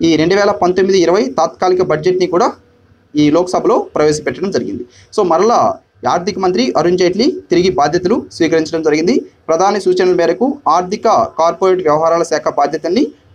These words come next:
మన ఆం-, ఆ, భారతదేశం యొక్క రాష్ట్రపతి రామ్నాథ్ కోవింద్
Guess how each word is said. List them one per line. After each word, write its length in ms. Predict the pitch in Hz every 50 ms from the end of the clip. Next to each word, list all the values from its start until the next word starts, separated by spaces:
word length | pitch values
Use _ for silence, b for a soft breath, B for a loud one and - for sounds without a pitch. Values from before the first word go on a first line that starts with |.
| _ _ -
మన 100 | 156 160
ఆం-, 360 | 143 123 - 147 185 196 - -
ఆ, 200 | 110 143 147 143
భారతదేశం 520 | 139 127 135 160 185 196 185 202 196 - 196
యొక్క 140 | 185 - 185
రాష్ట్రపతి 640 | 151 139 151 147 - 190 180 180 175 185 175 131
రామ్నాథ్ 380 | 117 131 143 156 165 165 165 160
కోవింద్ 320 | - - 156 190 262 -